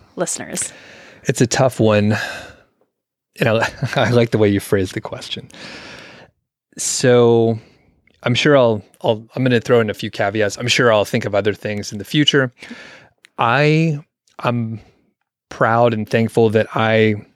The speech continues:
Speaker 2: figured out how to chill out and not take life too seriously. I think for at least half my life, maybe longer,
Speaker 1: Mm.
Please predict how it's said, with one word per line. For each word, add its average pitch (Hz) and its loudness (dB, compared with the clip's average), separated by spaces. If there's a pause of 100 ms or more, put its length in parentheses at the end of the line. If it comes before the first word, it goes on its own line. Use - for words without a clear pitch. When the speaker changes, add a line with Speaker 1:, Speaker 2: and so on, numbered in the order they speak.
(840)
Speaker 2:
figured 117 0
out 117 0
how 117 2
to 117 -2
chill 120 0
out 107 0
and 117 -4
not 110 -4
take 117 -4
life 101 -4
too 107 -2
seriously. 123 2 (140)
I 120 2
think 110 -2
for 101 2 (480)
at - -10
least 120 0
half 131 0
my 131 -2
life, 135 2
maybe 110 -4
longer, 120 0
Speaker 1:
Mm. 226 -10